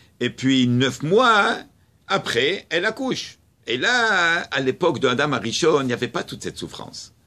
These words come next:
La femme tombait enceinte tout de suite et tout de suite elle accouchait. Et elle accouchait plusieurs. La preuve, c'est qu'ils sont montés deux, ils sont descendus sept. Qui sont sept ? Adam et Ève, papa et maman. Et après, Caïn et Abel,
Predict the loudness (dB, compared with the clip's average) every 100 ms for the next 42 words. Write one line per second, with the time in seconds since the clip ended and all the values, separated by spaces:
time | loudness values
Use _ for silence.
0 | _ -20 -20 -18 -6 -2 0 2 0 0
1 | -2 0 0 0 -2 -4 -6 -12 -20 _
2 | -10 -6 -2 0 0 0 -2 -2 -2 -2
3 | -2 -4 -2 0 0 0 -4 -4 -6 -6
4 | _ _ _ _ -10 -2 0 0 0 0
5 | 2 0 0 -2 0 0 0 -4 _ _
6 | _ _ _ _ -4 -2 0 0 0 -2
7 | -2 -6 -6 -6 -2 0 2 4 6 4
8 | 2 -10 -6 -4 -2 -2 -2 -2 -2 0
9 | 0 -2 -10 _ _ -4 -2 0 0 0
10 | 0 0 -4 -6 -2 0 2 4 2 0
11 | -2 0 0 0 -2 -8 -6 -2 -2 0
12 | -2 -4 -6 -20 -10 0 0 2 4 4
13 | 4 -2 -2 -2 -4 0 2 4 2 4
14 | 4 2